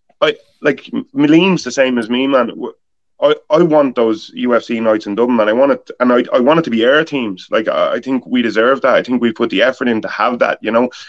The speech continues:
and we're going about it the right way. And you can see it. You can see what we're all doing. And, you know, me and Liam kinda have a thing that, like, we're not, we're not big fans of our guys fighting each other at pro, you know, unless it's something major. But we, we kinda,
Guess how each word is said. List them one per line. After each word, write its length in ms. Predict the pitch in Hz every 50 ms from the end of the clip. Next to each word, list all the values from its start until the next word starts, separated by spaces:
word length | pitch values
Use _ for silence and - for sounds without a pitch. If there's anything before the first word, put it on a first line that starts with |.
| - -
and 160 | 113 117 117
we're 60 | 117
going 240 | 107 131 135 139 131
about 180 | 120 113 113
it 80 | 110 110
the 80 | 110 110
right 180 | 110 110 110
way. 200 | 110 117 117 123
And 100 | 127 139
you 80 | 143 139
can 120 | 147 143
see 240 | - - 180 170 165
it. 100 | 139 113
You 100 | 120 123
can 100 | 151 147
see 180 | - - 156 151
what 200 | 147 139 110 98
we're 140 | 110 113
all 160 | 113 113 113 110
doing. 260 | 120 123 123 120 117
And, 140 | 107 - - - - - - - _
you 100 | - 123
know, 220 | 127 123 120 - - - - -
me 180 | - 135 139 139
and 120 | 131 127
Liam 280 | 127 127 123 123 117 -
kinda 220 | - 120 117 107
have 160 | 113 117 113
a 60 | 110
thing 240 | - 123 123 120 120
that, 200 | 117 113 101 -
like, 140 | 120 117 -
we're 160 | - - 127
not, 300 | 127 131 - - - -
we're 60 | 135
not 200 | 139 139 135 -
big 160 | - 117 107 -
fans 380 | 120 117 117 117 117 110 107
of 160 | 110 104 92 - -
our 160 | 127 120 117 110
guys 240 | 113 107 107 107
fighting 240 | - 113 117 120 120
each 160 | 113 110 -
other 160 | 110 104 104 98
at 100 | 90 -
pro, 360 | - 117 120 127 131 123 110
you 140 | 104 104 113
know, 220 | 117 120 123 - -
unless 320 | 113 117 123 117 - -
it's 120 | - - -
something 380 | 123 120 113 101 104 104 101
major. 460 | 101 107 117 135 139 127 123 113 101 - - - - - - _ _ _ -
But 280 | 113 - 135 131 -
we, 200 | 139 123 120 120 - _
we 280 | 123 131 131 123 120 - -
kinda, 400 | - - 151 147 135 117 110 110